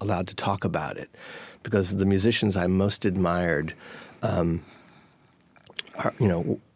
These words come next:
were and are famously, um, well, uh, big liars for starters, but even beyond that,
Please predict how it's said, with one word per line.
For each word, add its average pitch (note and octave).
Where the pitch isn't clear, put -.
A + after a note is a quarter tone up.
were G2+
and F#2
are F2+
famously, F#2
um, E2
well, -
uh, -
big A2+
liars F#2
for -
starters, G2
but -
even A#2
beyond F#2+
that, A2+